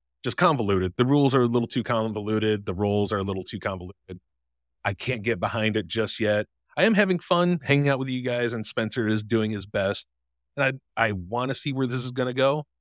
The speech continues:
Just the system and the rolling, it just kind of irks me a little bit. So I'm afraid that's a, that's three for three fuck it's. Uh, nineteen eighty-six Marvel's superpower, whatever superhero game. I did start looking into the new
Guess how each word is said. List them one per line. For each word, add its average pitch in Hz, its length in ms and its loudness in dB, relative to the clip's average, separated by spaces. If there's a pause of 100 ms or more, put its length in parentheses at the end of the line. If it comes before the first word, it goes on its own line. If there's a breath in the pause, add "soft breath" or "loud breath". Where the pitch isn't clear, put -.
(480)
Just - 280 -6
the 92 80 -6
system 147 680 0 (300)
and 104 120 -12
the 101 60 0
rolling, 113 540 2 (160)
it 101 160 -8
just - 180 -2
kind 107 200 -2
of 85 80 -8 (100)
irks 107 240 0
me 110 100 -2
a 107 60 2
little 104 220 0
bit. 110 260 -2 (400)
So 107 420 2 (240)
I'm 123 120 -2
afraid 165 320 2
that's 147 220 0
a, 143 200 2
that's 147 200 -4
three 170 220 0
for 170 140 -8
three 190 340 2
fuck 190 320 0
it's. - 340 -4 (320)
Uh, 131 200 0
nineteen 139 360 -2
eighty-six 139 460 0
Marvel's 135 720 0 (140)
superpower, 135 1080 -2 (380)
whatever 131 260 -2
superhero 143 600 -2
game. 135 340 0 (840)
I 139 140 0
did 208 420 2
start 185 220 -4
looking 131 300 -4
into 147 280 -2
the 110 100 -2
new 117 520 0